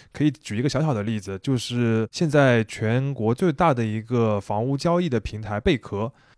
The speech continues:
对二手房的交易当中，它规定的佣金标准是百分之三，买方承担百分之二，卖方承担百分之一。当然，这个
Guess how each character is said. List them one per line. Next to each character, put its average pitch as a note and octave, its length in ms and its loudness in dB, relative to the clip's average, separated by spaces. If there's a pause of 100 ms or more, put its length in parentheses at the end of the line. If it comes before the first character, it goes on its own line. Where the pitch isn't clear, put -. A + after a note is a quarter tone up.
对 C#3+ 140 6
二 F#3 200 6
手 A2 180 0
房 G#2 200 -4
的 B2+ 100 0
交 C3+ 220 0
易 C3 100 -2
当 A#2 160 -4
中， A#2 160 -6
它 C3+ 160 -4
规 D#3 160 2
定 D3+ 100 -4
的 A#2 120 0
佣 B2+ 180 -2
金 C3+ 380 -4
标 C#3+ 120 4
准 G#2+ 220 -2
是 A#2+ 180 -4
百 G2 160 -10
分 B2 140 -6
之 C#3 80 2
三， D3+ 340 2
买 G#2 220 -6
方 D#3 180 0
承 B2 140 -6
担 B2 160 -2
百 F#2 100 -8
分 A2 160 -8
之 A2+ 120 -4
二， A2+ 280 0
卖 C#3 160 0
方 A#2+ 160 -4
承 A2+ 140 -16
担 G#2+ 80 -6
百 G2+ 100 -12
分 G2 160 -14
之 G#2+ 140 -8
一。 G#2+ 240 -6 (320)
当 G#3 160 -4
然， G#3+ 80 -2
这 A3 100 -2
个 A2+ 400 2